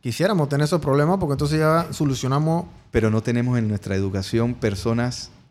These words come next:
Speaker 2: que se están preparando con las competencias para ese tipo
Speaker 1: Sí.
Speaker 2: de retos. Seguimos generando el mismo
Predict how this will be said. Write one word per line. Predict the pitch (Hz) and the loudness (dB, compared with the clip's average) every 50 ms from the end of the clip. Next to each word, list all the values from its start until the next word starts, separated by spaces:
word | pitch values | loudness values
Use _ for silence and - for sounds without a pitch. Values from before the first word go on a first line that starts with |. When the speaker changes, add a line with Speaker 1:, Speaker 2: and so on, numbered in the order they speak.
| _ _ | _ _
Speaker 2:
que | - 101 | -8 -8
se | - 101 | -6 -6
están | 92 - 110 110 113 | -4 -2 -2 -2 0
preparando | 123 123 117 110 104 104 104 113 120 113 | 0 -2 0 0 0 0 0 0 -2 -2
con | 117 110 | -2 -2
las | 104 95 | -4 -2
competencias | - 101 95 92 98 90 - 117 113 110 - 123 117 | -4 -4 -4 -4 -4 -4 -4 -4 -4 -4 -4 -6 -6
para | - - 98 95 | -4 -4 -2 -2
ese | 95 98 - 101 | -2 -4 -4 -6
tipo | 95 - 107 95 - 110 110 110 - - | -6 -6 -6 -6 -4 -2 -4 -4 -4 -8
Speaker 1:
Sí. | - - 123 113 | -6 -6 -4 -2
Speaker 2:
de | 107 110 | 0 0
retos. | 101 107 127 165 156 127 - 95 92 - - - - _ _ _ - - - - - - _ _ _ _ - | 0 2 2 0 0 -2 -4 -6 -6 -8 -14 -20 -20 _ _ _ -20 -20 -20 -20 -20 -20 _ _ _ _ -16
Seguimos | - - - 107 95 117 131 131 135 143 147 143 - | -10 -4 -2 0 2 2 2 2 2 0 -2 -2 -2
generando | 117 113 104 104 107 117 123 131 131 135 131 - | 0 0 0 2 2 2 2 2 0 -2 -2 -2
el | - 117 113 | -4 -4 -2
mismo | 117 127 139 160 175 165 151 156 156 156 156 156 160 | -2 -2 -2 -2 -2 -2 -2 -2 -2 -4 -4 -6 -8